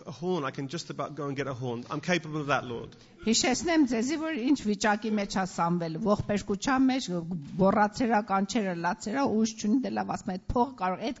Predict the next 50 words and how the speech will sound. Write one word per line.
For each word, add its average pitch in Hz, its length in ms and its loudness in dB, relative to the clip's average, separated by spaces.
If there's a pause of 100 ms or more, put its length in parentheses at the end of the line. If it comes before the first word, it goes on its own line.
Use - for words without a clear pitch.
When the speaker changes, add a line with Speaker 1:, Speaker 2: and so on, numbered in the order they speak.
Speaker 2:
քանը 240 300 0
կարող 175 240 2
եմ 143 160 -2
անել"։ 139 180 -2 (160)
Speaker 1:
So 156 80 -6
Speaker 2:
Եթե 170 220 -6
Speaker 1:
sniveling 190 440 4
Speaker 2:
վերցնեմ, 185 140 6
Speaker 1:
and, 139 160 2
Speaker 2:
փչեմ։ 147 180 -2 (240)
Speaker 1:
and, 143 160 -8 (180)
you 156 40 -2
know, 139 100 0
wiping 175 440 0
his 156 120 0
eyes, 151 240 0
he 165 80 -6
goes 147 280 -4
and 139 160 -8
picks - 260 -6
up 147 160 -4
this 143 160 -10 (160)
horn 170 280 2
that 139 100 -2
he 143 60 -4
hasn't 147 360 -2
been 139 140 -2
using 143 360 2
for 123 140 -6
a 120 60 -2
while 120 260 0
because 127 220 -8
he's 139 120 -4
been 135 180 -4
busy 131 440 -6 (240)
in 143 160 -4
grief. 143 400 2 (240)
Speaker 2:
Ահա։ 160 240 -10 (380)
Այդ 190 220 -2 (100)
փողը, 320 320 4
որ 226 160 -2
երկար 254 320 0
ժամանակ 202 480 0
չի 330 100 4
մոտեցել 180 460 0
նրան, 170 240 -2
որտեվ 180 240 -4
շատ 202 300 -4
զբաղված 180 580 -2
էր 165 60 -6